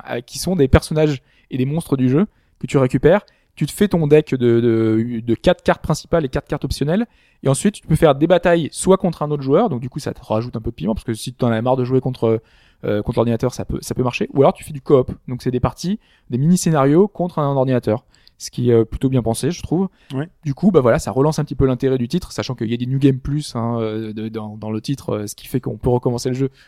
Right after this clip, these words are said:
Speaker 1: autant de fois qu'on veut. Donc voilà, c'est un jeu, euh, qui, euh, qui plaira pas forcément à tout le monde, mais en tout cas, il y a de l'idée, et franchement, en deux mille quatorze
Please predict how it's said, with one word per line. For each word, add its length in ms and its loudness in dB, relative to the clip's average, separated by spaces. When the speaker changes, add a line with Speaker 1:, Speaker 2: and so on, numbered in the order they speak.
Speaker 1:
autant 140 -2
de 40 -6
fois 120 2
qu'on 160 -4
veut. 220 2
Donc 160 4
voilà, 400 4
c'est 260 0
un 140 6
jeu, 400 8
euh, 200 6
qui, 380 -2
euh, 420 6
qui 280 -8
plaira 260 0
pas 160 0
forcément 480 -2
à 60 0
tout 80 -8
le 80 -4
monde, 200 0
mais 160 2
en 100 4
tout 100 -2
cas, 320 4
il 80 -10
y 60 6
a 60 6
de 80 -4
l'idée, 480 2
et 80 -2
franchement, 600 -6
en 40 -14
deux 80 -6
mille 120 -6
quatorze 460 0